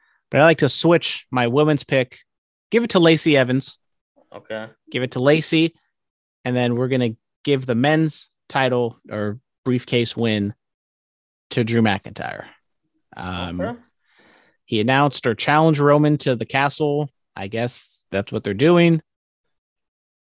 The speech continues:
Speaker 1: I don't know what they're doing with Roman and Brock, if Brock's gonna actually take it off of him. I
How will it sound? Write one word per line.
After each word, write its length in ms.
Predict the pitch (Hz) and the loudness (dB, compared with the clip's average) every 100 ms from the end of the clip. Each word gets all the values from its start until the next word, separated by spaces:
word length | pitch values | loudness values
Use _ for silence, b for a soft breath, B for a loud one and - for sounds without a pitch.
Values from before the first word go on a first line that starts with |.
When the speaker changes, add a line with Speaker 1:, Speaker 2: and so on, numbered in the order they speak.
| _ _ _ _ _ - | _ _ _ _ _ -4
Speaker 1:
I 100 | 113 | -2
don't 100 | 117 | 0
know 80 | 113 | 0
what 200 | 117 120 | 0 0
they're 100 | 120 | -2
doing 160 | 117 113 | 0 -2
with 140 | 107 | -4
Roman 320 | 113 107 107 | -4 -4 -4
and 100 | 101 | -4
Brock, 280 | 110 113 113 | -2 -2 -4
if 100 | 98 | -8
Brock's 280 | 101 90 - | -8 -8 -8
gonna 140 | 90 | -8
actually 200 | 101 - | -8 -10
take 180 | - 113 | -10 -6
it 60 | 117 | -2
off 180 | 117 - | -2 -4
of 100 | - | -6
him. 180 | 107 87 | -6 -4
I 240 | 87 | -6